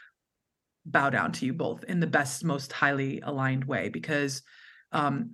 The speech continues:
I have never heard a conversation like that from a couple in union, ever. And I've listened to a lot of content and a lot of couples. I really feel that you guys are in a very small camp of couples in union that are doing this kind of work. And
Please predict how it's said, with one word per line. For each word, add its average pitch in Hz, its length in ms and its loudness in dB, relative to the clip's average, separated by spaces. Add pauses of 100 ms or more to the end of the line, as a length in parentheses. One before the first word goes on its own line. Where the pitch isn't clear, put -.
I 170 160 8
have 208 180 4
never 170 280 4
heard 143 120 2
a 135 60 0
conversation 127 580 -4
like 117 180 -2
that 113 240 -2
from 175 140 -6
a 165 60 -4
couple 143 320 -2
in 127 120 -4
union, 180 540 -8 (260)
ever. 190 380 4
And 175 100 4
I've 185 140 6
listened 180 240 2
to 160 80 2
a 147 180 2
lot 175 160 4
of 185 80 0
content 165 420 0
and 151 60 -6
a 131 80 -4
lot 156 300 0
of 131 60 -2
couples. 160 480 0 (480)
I 175 100 6
really 190 340 4
feel 185 360 4
that 160 160 2
you 170 100 0
guys 170 240 4
are 156 140 4
in 156 120 -2
a 147 60 -2
very 156 380 4
small 147 720 -2
camp 135 400 -2
of 143 220 -4
couples 180 600 -2 (320)
in 175 220 4
union 160 580 2 (300)
that 151 80 2
are 156 100 6
doing 147 260 2
this 139 140 -2
kind 135 260 -2
of 139 140 -4
work. - 380 -10 (500)
And 165 460 2